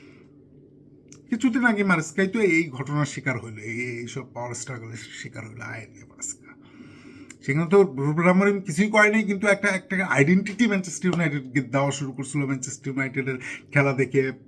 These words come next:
তাদের ফ্যানরা, তাদের বা-, বাইরের ফ্যানরা, যারা ফ্যান না, তারাও বলা শুরু করতেছিল যে হ্যাঁ,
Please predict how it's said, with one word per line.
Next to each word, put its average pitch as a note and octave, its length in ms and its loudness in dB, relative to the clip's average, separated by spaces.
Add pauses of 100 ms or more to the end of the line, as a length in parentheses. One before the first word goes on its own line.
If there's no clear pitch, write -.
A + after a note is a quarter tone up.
(160)
তাদের B2 320 -6
ফ্যানরা, C3+ 560 -2
তাদের B2+ 200 -4
বা-, B2 420 -16 (140)
বাইরের D3+ 280 2
ফ্যানরা, C3 320 -4
যারা B2+ 200 -6
ফ্যান G3+ 380 2
না, C#3 260 2 (100)
তারাও D#3 440 0 (840)
বলা G3+ 180 8
শুরু C#3 200 -2
করতেছিল B2 460 -6
যে C#3+ 140 2
হ্যাঁ, - 240 -8